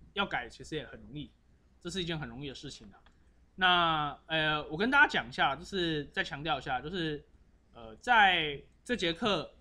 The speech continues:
这节课语法你完全都不会的练习题，你完全都不会做，那也不会怎么样。这节课以前啊，而下一节课开始，我们那个对语法才是会非常要求，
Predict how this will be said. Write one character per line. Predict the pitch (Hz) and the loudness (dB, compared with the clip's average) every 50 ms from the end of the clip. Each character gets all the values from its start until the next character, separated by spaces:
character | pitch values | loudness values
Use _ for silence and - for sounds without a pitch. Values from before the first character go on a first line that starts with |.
| - _ | -18 _
这 | - 277 | -4 0
节 | 254 - | 0 2
课 | - - 262 226 196 - - | 2 4 2 2 2 0 -4
语 | 160 202 | -8 -8
法 | 202 - 175 147 131 | -4 0 0 0 0
你 | 123 127 | -4 -8
完 | 123 127 147 170 | -10 -10 -10 -8
全 | - 160 165 | -6 -6 -4
都 | 180 185 - - - _ | -4 -4 -6 -8 -12 _
不 | - | -10
会 | 139 - 202 175 135 117 107 | -4 -2 0 0 0 -2 -6
的 | 120 127 | -10 -6
练 | 170 190 180 | -6 -6 -6
习 | - 156 | -6 -10
题， | - 151 | -14 -14
你 | 139 123 | -14 -14
完 | 113 131 | -12 -12
全 | 160 180 165 | -8 -8 -6
都 | 170 | -6
不 | 170 170 | -4 -4
会 | 170 170 | -4 -4
做， | 165 196 180 151 | -2 -4 -6 -6
那 | 151 165 | -4 -6
也 | 135 - | -6 -6
不 | 120 | -8
会 | 139 143 | -12 -14
怎 | - 101 | -14 -16
么 | 110 | -14
样。 | 127 135 123 - - _ _ _ _ _ _ _ _ _ | -12 -12 -12 -12 -16 _ _ _ _ _ _ _ _ _
这 | _ - 175 | _ -6 -4
节 | 165 160 | -4 -4
课 | 156 202 170 | -4 -4 -6
以 | 139 113 | -6 -6
前 | - - - - - | -12 -18 -20 -20 -20
啊， | - _ _ _ _ _ - _ - - _ _ _ _ | -20 _ _ _ _ _ -20 _ -20 -20 _ _ _ _
而 | 160 165 | -8 -4
下 | - 247 226 220 | 2 4 4 4
一 | 208 | 4
节 | 185 160 | 2 -2
课 | 160 202 175 | -6 -6 -6
开 | 160 175 170 | -4 -4 -4
始， | - - 147 120 | -4 -8 -12 -14
我 | 113 | -14
们 | 110 117 123 | -14 -14 -12
那 | 151 147 | -10 -10
个 | 143 139 131 127 | -8 -10 -10 -10
对 | - 175 165 151 143 135 | -8 -6 -4 -4 -4 -6
语 | 110 123 143 | -8 -12 -12
法 | - 156 120 107 | -12 -12 -14 -14
才 | - - 120 | -16 -18 -12
是 | 131 151 | -10 -10
会 | 151 143 | -10 -10
非 | - 139 | -10 -12
常 | 131 127 | -14 -14
要 | 120 120 123 | -14 -16 -18
求， | 127 - _ | -18 -20 _